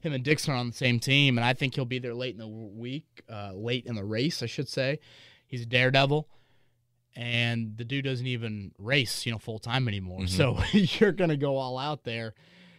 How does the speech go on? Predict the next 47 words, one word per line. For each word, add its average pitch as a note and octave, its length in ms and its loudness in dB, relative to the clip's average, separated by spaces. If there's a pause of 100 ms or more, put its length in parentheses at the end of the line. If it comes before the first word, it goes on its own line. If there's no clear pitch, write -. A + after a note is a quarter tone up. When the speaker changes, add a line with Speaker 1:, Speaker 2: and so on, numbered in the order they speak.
(160)
Speaker 1:
to - 80 -10
make B2+ 200 0
something A2 300 -6
happen. A2+ 440 2
Obviously, A#2 420 -4
Dixon, A#2 500 -6
I G#2+ 100 -6 (140)
think, C3 320 -6 (340)
I C#3 40 -8
mean, C#3 80 -4
Dixon's C3 340 2
resume A2 380 -2
is G2+ 60 -6
incredible. G2 580 -4 (400)
Won B2+ 240 2
Indy A#2+ 160 4
five G#2+ 220 0
hundred, G#2 420 -4 (280)
so - 120 -14
it's A2+ 100 -12
not A#2+ 140 -8
like A#2+ 140 -8
he A2+ 120 -6
needs A#2 500 -4
another, A2 600 -2
but A2 240 -6
he, A#2 100 -12 (540)
I A#2 40 -12
don't G2+ 160 -12
think A#2 120 -8
he A#2 60 -8
kinda B2 240 -4
needs A2+ 340 2
another. G2 320 -6
You A2+ 120 2
know, A2 100 0
if A2 80 -4
you C#3+ 140 2
wanna C#3+ 300 0
potentially C3 600 -6
be A2+ 120 -6
in G#2+ 80 -8
the G2+ 80 -12
same A#2 300 -8
breath A#2+ 500 2
of G#2+ 480 -10
Speaker 2:
Right. D2+ 280 2